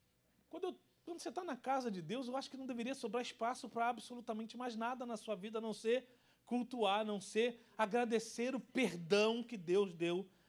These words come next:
pra sua vida. Amém? Aí ele vai falar no cap-, no, no, na parte três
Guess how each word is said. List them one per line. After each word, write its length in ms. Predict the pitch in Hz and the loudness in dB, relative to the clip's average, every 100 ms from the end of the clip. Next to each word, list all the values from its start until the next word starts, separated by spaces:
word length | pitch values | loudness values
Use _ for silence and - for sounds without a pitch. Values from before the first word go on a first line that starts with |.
| _ _ | _ _
pra 100 | 190 | 2
sua 220 | - 190 | 4 0
vida. 300 | 175 135 123 | 0 -2 -2
Amém? 340 | 143 277 392 302 - _ - - | 4 4 4 -6 -20 _ -18 4
Aí 160 | 254 | 6
ele 100 | 349 | 8
vai 80 | 381 | 4
falar 280 | 320 269 240 | 4 6 8
no 100 | 214 | 6
cap-, 240 | 185 175 | 0 0
no, 160 | 175 156 | -2 -4
no, 340 | 160 156 151 135 | -4 -6 -6 -10
na 140 | 151 143 | -6 2
parte 320 | 170 196 170 | 2 2 -2
três 640 | - 220 254 214 156 - | 6 8 8 2 -4 -10